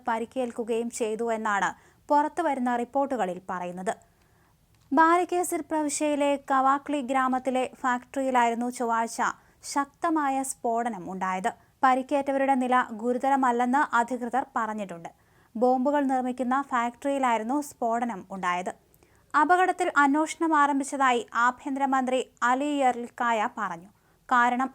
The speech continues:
ഉടനടി അറിവായിട്ടില്ലെന്നും അട്ടിമറി സാധ്യത തള്ളുന്നുവെന്നും ആഭ്യന്തരമന്ത്രി കൂട്ടിച്ചേർത്തു. പ്രാരംഭ റിപ്പോർട്ടുകൾ പ്രകാരം പന്ത്രണ്ട് ജീവനക്കാർ മരിക്കുകയും നാല് പേരെ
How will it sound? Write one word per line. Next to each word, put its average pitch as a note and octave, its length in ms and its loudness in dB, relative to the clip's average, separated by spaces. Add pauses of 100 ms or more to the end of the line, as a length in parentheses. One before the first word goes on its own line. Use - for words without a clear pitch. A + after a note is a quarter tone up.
(120)
ഉടനടി D4 580 0
അറിവായിട്ടില്ലെന്നും B3 840 0 (300)
അട്ടിമറി E4 500 0
സാധ്യത D4 460 0 (200)
തള്ളുന്നുവെന്നും B3+ 680 0 (120)
ആഭ്യന്തരമന്ത്രി B3+ 840 0
കൂട്ടിച്ചേർത്തു. B3+ 680 -6 (760)
പ്രാരംഭ F4 480 6
റിപ്പോർട്ടുകൾ E4+ 480 0
പ്രകാരം D4+ 640 2
പന്ത്രണ്ട് C#4 460 -2
ജീവനക്കാർ C#4 680 -2
മരിക്കുകയും B3 680 -2 (300)
നാല് C#4+ 320 4
പേരെ D4+ 340 0